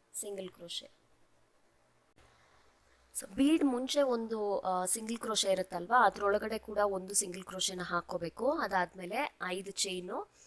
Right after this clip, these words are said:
ಮತ್ತೆ ಸಿಂಗಲ್ ಕ್ರೋಶೆ ಒಳಗಡೆ ಸಿಂಗಲ್ ಕ್ರೋಶೆ. ಈ ಬೀಡ್ ಮಧ್ಯದಲ್ಲಿರುವಂತಹ ಮೂರ್ ಚೈನ್ ಗ್ಯಾಪ್‌ಗೆ just ಮೂರ್ ಚೈನು, ಸಿಂಗಲ್ ಕ್ರೋಶೆ ಒಳಗಡೆ ಸಿಂಗಲ್ ಕ್ರೋಶೆ.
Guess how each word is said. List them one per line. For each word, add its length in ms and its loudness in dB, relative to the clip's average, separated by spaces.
ಮತ್ತೆ 260 0
ಸಿಂಗಲ್ 340 2
ಕ್ರೋಶೆ 320 -2
ಒಳಗಡೆ 500 -2
ಸಿಂಗಲ್ 360 -2
ಕ್ರೋಶೆ. 400 -8
ಈ 120 -2
ಬೀಡ್ 280 0
ಮಧ್ಯದಲ್ಲಿರುವಂತಹ 1080 0
ಮೂರ್ 320 -8
ಚೈನ್ 340 -4
ಗ್ಯಾಪ್‌ಗೆ 440 -2
just 460 4
ಮೂರ್ 260 -2
ಚೈನು, 400 2
ಸಿಂಗಲ್ 420 -2
ಕ್ರೋಶೆ 380 -4
ಒಳಗಡೆ 440 -4
ಸಿಂಗಲ್ 360 -4
ಕ್ರೋಶೆ. 480 -6